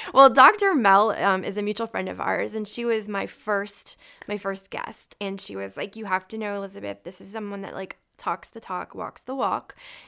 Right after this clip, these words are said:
and a good person who's also doing some really amazing things around mental health." So I wanna dig in because that is a topic that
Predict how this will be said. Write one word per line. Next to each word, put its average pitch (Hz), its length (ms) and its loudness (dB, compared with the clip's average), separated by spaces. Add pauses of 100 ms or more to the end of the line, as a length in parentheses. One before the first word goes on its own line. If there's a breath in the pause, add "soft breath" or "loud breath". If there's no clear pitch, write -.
(120)
and 196 580 -2
a 202 140 -8 (100)
good 285 200 -6 (280)
person 294 460 -4
who's 302 180 -2
also 220 300 -4
doing 277 180 -2
some 214 220 -6
really 214 320 -6
amazing 185 640 -12
things 180 420 -10 (460 loud breath)
around 185 280 -4
mental 170 280 -12
health." - 360 -14
So 208 140 -8
I 208 80 -2
wanna 381 220 -2
dig 185 640 -10
in 127 260 -10
because 190 360 -14
that 190 300 -2 (380 loud breath)
is 214 100 -4
a 220 60 -2
topic 190 680 -4
that 175 420 -6